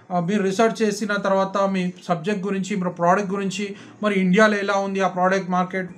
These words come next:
foreign market ఎలా ఉంది, ఆ foreign మార్కెట్లో ఎంత range of, ఆ, product నుంచి మీకు డబ్బులు వస్-, రావచ్చు, మరి Indian market ఎలా ఉంది, మరి competition ఎలా ఉంది,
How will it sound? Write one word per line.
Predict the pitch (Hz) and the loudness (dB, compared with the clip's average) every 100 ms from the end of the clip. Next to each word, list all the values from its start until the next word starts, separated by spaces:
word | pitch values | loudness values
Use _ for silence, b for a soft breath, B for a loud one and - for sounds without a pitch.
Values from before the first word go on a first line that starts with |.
| - | -4
foreign | 165 220 226 | 0 2 2
market | 208 190 190 | 2 0 -2
ఎలా | 190 180 | 2 4
ఉంది, | 180 175 180 185 B B 175 | 4 2 0 -4 B B -10
ఆ | |
foreign | 160 170 180 208 | -6 2 2 2
మార్కెట్లో | 202 202 196 202 190 | -2 -2 -4 0 2
ఎంత | 170 202 196 190 - 175 165 | 2 2 0 0 -10 -8 -2
range | 175 208 208 | 0 2 0
of, | 190 185 | 0 0
ఆ, | 170 160 | 2 2
product | 160 185 196 196 | 2 2 2 -2
నుంచి | 190 190 | -6 -4
మీకు | 180 175 180 180 B B - | -4 -2 -4 -6 B B -2
డబ్బులు | 170 180 214 | -2 2 0
వస్-, | 190 - 185 170 | 0 -2 0 4
రావచ్చు, | 190 202 - 190 185 B B - | 4 4 -4 -8 -10 B B -8
మరి | 196 185 | -2 2
Indian | 180 214 | 2 2
market | 208 196 190 185 | 2 0 0 0
ఎలా | 190 185 | 2 2
ఉంది, | 185 185 | 2 0
మరి | 190 | -2
competition | 185 185 180 196 220 214 196 | 2 2 2 0 -4 -4 -2
ఎలా | 185 180 | 2 4
ఉంది, | 180 180 180 | 4 0 -4